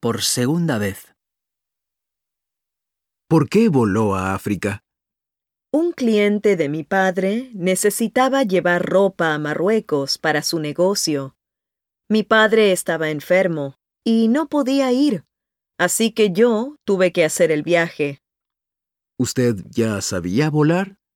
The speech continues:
Speaker 3: Sí, tenía experiencia volando, pero nunca había hecho sola un viaje tan largo.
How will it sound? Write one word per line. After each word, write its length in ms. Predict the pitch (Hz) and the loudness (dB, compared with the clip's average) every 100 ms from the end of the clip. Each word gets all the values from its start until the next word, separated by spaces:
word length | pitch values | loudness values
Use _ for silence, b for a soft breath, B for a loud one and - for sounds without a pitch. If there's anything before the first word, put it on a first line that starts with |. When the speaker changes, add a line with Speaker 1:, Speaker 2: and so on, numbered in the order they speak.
| _ _ _ _ _ _ _ | _ _ _ _ _ _ _
Speaker 3:
Sí, 680 | - - 233 196 196 330 - _ | -10 -4 -2 0 -2 -6 -14 _
tenía 360 | - 185 202 208 | -4 0 2 0
experiencia 760 | 180 - 170 160 208 226 - 165 | 0 -2 0 0 2 0 0 -2
volando, 640 | 156 170 220 208 160 147 - _ _ _ _ _ | 0 0 2 0 -2 -4 -10 _ _ _ _ _
pero 440 | - 185 185 180 - - | 0 2 2 0 -4 -2
nunca 420 | 208 330 339 330 | 0 0 -2 -4
había 320 | 262 254 254 | -2 0 2
hecho 520 | 226 220 - 233 247 | 2 0 0 -2 -2
sola 680 | - - 277 302 185 170 247 _ | -4 0 2 0 0 -2 -6 _
un 200 | 202 196 | -4 -2
viaje 400 | 190 196 190 202 | 0 0 0 -4
tan 400 | 185 220 233 233 | 0 2 2 4
largo. 540 | 220 277 220 160 139 | 4 2 2 -2 -4